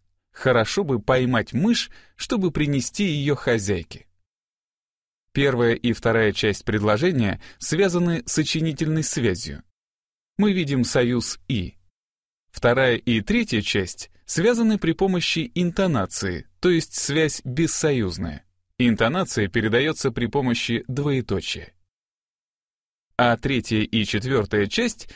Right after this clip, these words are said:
связаны подчинительной связью. Ведь мы видим подчинительный союз «чтобы».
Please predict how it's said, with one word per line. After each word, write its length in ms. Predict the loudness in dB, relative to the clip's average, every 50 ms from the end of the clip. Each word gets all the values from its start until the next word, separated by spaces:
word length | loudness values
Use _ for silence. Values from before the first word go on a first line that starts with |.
| -20 _ _
связаны 580 | -8 -4 -2 2 2 2 2 2 2 2 0 0
подчинительной 880 | 0 0 -2 -2 0 -2 -2 0 0 0 0 0 -2 -2 -2 0 0 0
связью. 600 | 0 0 0 0 0 0 -2 -6 -8 -8 -10 -14 _ _ _ _ _ -2
Ведь 340 | 0 2 2 0 0 0 2
мы 140 | 2 2 2
видим 320 | 2 0 0 0 -2 -2
подчинительный 840 | 0 -2 -2 -2 0 -2 0 0 0 0 0 0 0 2 2 2 0 0
союз 560 | 0 2 2 2 2 0 -2 -4 -6 -10 -12 _ _
«чтобы». 560 | -10 -10 -6 -2 0 0 2 2 0 -4 -6